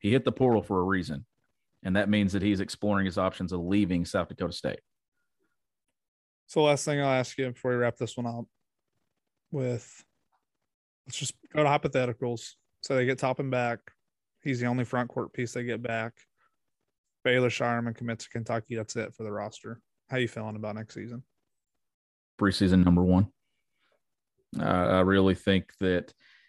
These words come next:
Speaker 1: how many rosters in college basketball, I know the way it ended,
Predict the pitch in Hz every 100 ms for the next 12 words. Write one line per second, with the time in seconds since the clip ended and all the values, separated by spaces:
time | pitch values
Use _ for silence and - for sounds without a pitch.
0 | _ _ _ _ _ _ 131 139 156 160
1 | 131 127 127 135 113 113 117 107 101 104
2 | 104 - 98 98 104 139 131 113 110 101
3 | 95 85 76